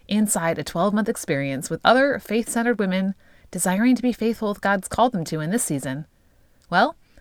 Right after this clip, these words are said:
I encourage you to check out The Redeemed Midlife C E O and submit an application A S A P. What? I thought you just said it's better to slow down, Lissa. Yes and no. Yes, I want you to go at a pace that's sustainable over the next year,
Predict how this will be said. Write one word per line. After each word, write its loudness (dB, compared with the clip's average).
I 2
encourage 2
you 0
to -8
check -4
out 0
The -8
Redeemed -2
Midlife 0
C -4
E 0
O -4
and -6
submit 0
an -4
application 0
A 4
S 4
A 0
P. -8
What? 2
I 4
thought 4
you 2
just -2
said 2
it's -4
better 2
to -2
slow 2
down, 2
Lissa. 0
Yes 2
and 2
no. 0
Yes, 6
I 2
want 0
you -6
to 0
go 2
at 4
a 0
pace -4
that's -8
sustainable -2
over -6
the -4
next -6
year, -4